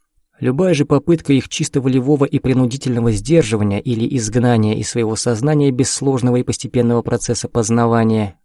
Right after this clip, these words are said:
понимания и сознательного разотождествления себя со стихийным проявлением в себе этих низкокачественных энергий не способствует избавлению от них,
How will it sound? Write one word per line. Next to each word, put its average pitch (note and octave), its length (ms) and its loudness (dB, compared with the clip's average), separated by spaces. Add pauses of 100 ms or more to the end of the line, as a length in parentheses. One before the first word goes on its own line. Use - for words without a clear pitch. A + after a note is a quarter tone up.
понимания A#2 600 2
и A#2+ 180 -4
сознательного A2 1080 -2
разотождествления G#2+ 1160 -2
себя G#2+ 320 -2
со - 100 -10
стихийным G#2+ 480 -4
проявлением G#2+ 560 0
в - 60 -10
себе G#2 320 0
этих - 400 -8
низкокачественных G#2+ 1160 -6
энергий B2 460 0 (500)
не C#3+ 200 4
способствует D#3+ 840 0
избавлению B2+ 560 4
от B2 140 -2
них, G#2+ 380 -2